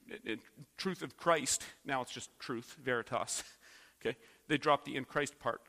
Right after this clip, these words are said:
which means it's gonna just turn into utter chaos.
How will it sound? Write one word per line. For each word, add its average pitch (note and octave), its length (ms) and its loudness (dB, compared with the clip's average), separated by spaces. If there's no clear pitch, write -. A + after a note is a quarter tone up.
which - 200 -4
means A#2+ 280 -4
it's - 180 -10
gonna A2 220 -8
just - 240 -12
turn A2+ 180 -6
into - 180 -8
utter A2 140 -2
chaos. A#2 560 -4